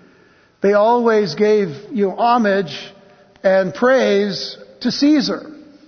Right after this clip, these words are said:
So it was Emperor's Day on that first day of the week.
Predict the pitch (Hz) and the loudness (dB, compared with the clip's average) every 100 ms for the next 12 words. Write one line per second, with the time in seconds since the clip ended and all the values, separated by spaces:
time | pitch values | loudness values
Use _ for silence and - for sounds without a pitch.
0 | _ _ _ _ _ _ _ 240 247 220 | _ _ _ _ _ _ _ 0 2 2
1 | 277 311 262 226 180 214 208 208 220 214 | 2 2 2 0 0 0 2 2 0 0
2 | 214 214 180 214 214 190 196 247 262 170 | -2 -2 -2 -4 -4 -6 -8 -8 -10 -14